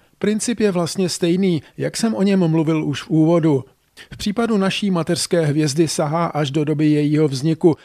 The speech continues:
kdy se formovala i naše sluneční soustava. To znamená někdy před čtyřmi miliardami a šesti sty miliony lety. Obří mlhovina se zhroutila do svého středu a rotace se tím zrychlila.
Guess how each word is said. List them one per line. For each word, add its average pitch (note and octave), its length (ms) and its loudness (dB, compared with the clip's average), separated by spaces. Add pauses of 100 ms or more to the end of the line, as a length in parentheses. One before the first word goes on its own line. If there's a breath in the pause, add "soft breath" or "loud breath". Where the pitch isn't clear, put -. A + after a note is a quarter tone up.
(140 loud breath)
kdy D3+ 180 0
se C#3+ 200 -4
formovala F3+ 640 0
i D#3 160 -2
naše E3+ 360 -2
sluneční D#3+ 600 -2
soustava. D#3 640 -2 (280 soft breath)
To A#3 100 -4
znamená A3 440 2
někdy F3 360 2
před D#3+ 260 -4
čtyřmi F3+ 440 0
miliardami D3+ 720 0
a C#3+ 100 -6
šesti F#3 420 0
sty F3 200 -2
miliony D3+ 500 2
lety. C#3+ 420 -2 (440 soft breath)
Obří E3 320 0
mlhovina D#3 500 0
se F3+ 160 0
zhroutila D#3 560 0
do D3 120 0
svého C#3+ 340 -4
středu F3 440 0 (280 loud breath)
a C#3+ 120 0
rotace G3 420 -2
se G3 160 0
tím F#3 240 0
zrychlila. D#3+ 680 0